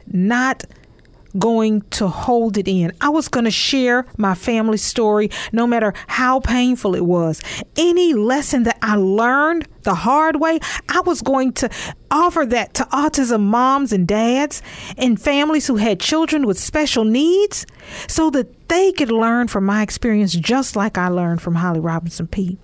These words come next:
So that they could know the things that I knew, and anything that helped my children, they could use it to help their own. So I started doing free workshops,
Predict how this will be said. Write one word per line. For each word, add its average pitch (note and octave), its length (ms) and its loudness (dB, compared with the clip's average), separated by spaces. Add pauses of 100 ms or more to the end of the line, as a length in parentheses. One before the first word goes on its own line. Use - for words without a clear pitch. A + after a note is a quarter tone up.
(1800)
So D#4+ 240 0
that C#4+ 220 -2
they C4 400 0
could D4+ 260 -2
know A#3+ 540 2
the A3 140 -2
things B3+ 300 0
that G#3+ 100 0
I A#3 180 0
knew, F3+ 460 0
and A#3 180 -2
anything D#4 460 2
that A#3 100 2
helped B3+ 300 0
my D4 160 2
children, D#4+ 380 0
they D#4+ 100 2
could B3+ 180 -2
use D4+ 220 2
it D#4 100 0
to B3+ 100 0
help D#4 240 0
their D4+ 180 2
own. F4+ 360 2 (1700)
So D4+ 160 0
I B3 120 0
started D#4 600 0 (640)
doing C4 220 2
free C4 260 0
workshops, F#3+ 800 -4